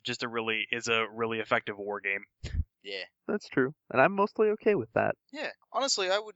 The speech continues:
Speaker 2: I would be okay with playing a few things of D and D every once in a while. Just, uh, but, like, do it as the war game component.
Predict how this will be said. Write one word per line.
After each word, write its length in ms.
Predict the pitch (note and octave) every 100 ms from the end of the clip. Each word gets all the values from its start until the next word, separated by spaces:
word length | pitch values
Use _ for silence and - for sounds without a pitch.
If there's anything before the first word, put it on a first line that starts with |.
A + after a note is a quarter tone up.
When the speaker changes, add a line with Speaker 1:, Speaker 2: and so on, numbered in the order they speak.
| -
Speaker 2:
I 80 | G3
would 100 | A#3
be 120 | G3+
okay 200 | G3 G3+
with 160 | D3+ -
playing 160 | A#2+
a 60 | A2
few 180 | - A2
things 300 | A2 G#2 G2+
of 120 | -
D 140 | G#2+
and 120 | G2+ G2+
D 160 | G2
every 180 | G2 G2+
once 200 | G2+ -
in 60 | G2
a 20 |
while. 300 | G2 G2 G2 _
Just, 220 | - - - B2+
uh, 100 | C#3 B2+ -
but, 140 | D3 B2
like, 240 | C3 B2+ - - - - _
do 100 | C#3
it 60 | C3
as 140 | A#2+
the 80 | B2
war 180 | A#2+ A#2+
game 260 | A2+ G#2 -
component. 440 | G2+ G#2 G2 G2